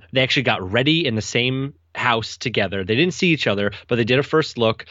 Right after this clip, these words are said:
They got married in, like, this little camp area. They stood in the fire pit. Um, later, uh, during the reception, they didn't do a first dance. They didn't do any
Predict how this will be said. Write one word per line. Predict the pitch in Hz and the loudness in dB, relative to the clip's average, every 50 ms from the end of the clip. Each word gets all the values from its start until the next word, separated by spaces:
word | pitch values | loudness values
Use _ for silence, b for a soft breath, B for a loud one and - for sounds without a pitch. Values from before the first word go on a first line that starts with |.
| B B B | B B B
They | - 120 | -2 0
got | 113 120 120 113 | 2 2 0 0
married | 110 117 117 120 127 135 147 139 151 | 0 0 2 2 4 4 2 2 2
in, | - - 117 113 110 | 0 0 0 0 2
like, | 110 107 98 - | 0 0 0 0
this | 120 107 - | -4 -2 0
little | 139 131 113 | 0 0 0
camp | - - - - 131 135 127 - - | 0 -2 -2 0 2 0 0 0 -2
area. | 110 101 104 107 107 | 0 2 2 2 2
They | 107 113 | 2 0
stood | 104 - - - - 147 143 | -2 -2 -4 -2 0 0 0
in | 151 156 | 0 0
the | 156 147 | -2 -4
fire | - - 139 113 107 101 98 | -2 0 0 2 2 0 -2
pit. | 98 - 101 98 101 - B B B B B B | -4 -6 -6 -6 -6 -6 B B B B B B
Um, | 117 117 113 110 110 - _ _ - | 0 2 2 2 -2 -6 _ _ -8
later, | 139 120 113 123 139 147 127 120 107 110 113 120 131 123 - - - | -4 0 2 2 2 2 2 2 2 2 0 -2 -4 -8 -16 -4 0
uh, | 123 113 110 | 2 2 2
during | 101 - 123 117 | 2 2 0 2
the | 113 107 | 2 2
reception, | 104 - - - 117 110 - 139 123 113 | 0 0 2 0 0 0 0 0 0 2
they | 113 117 | 2 0
didn't | 107 117 127 127 147 135 | 2 2 0 0 0 2
do | 151 147 | 2 2
a | 147 | 2
first | - - 151 139 - - | 2 2 0 0 0 0
dance. | 120 110 110 107 | 2 2 2 2
They | - 113 101 | 0 -4 -2
didn't | 95 123 120 123 | 0 0 -2 0
do | 123 143 143 143 | 0 2 2 2
any | 139 135 135 135 | 2 2 2 0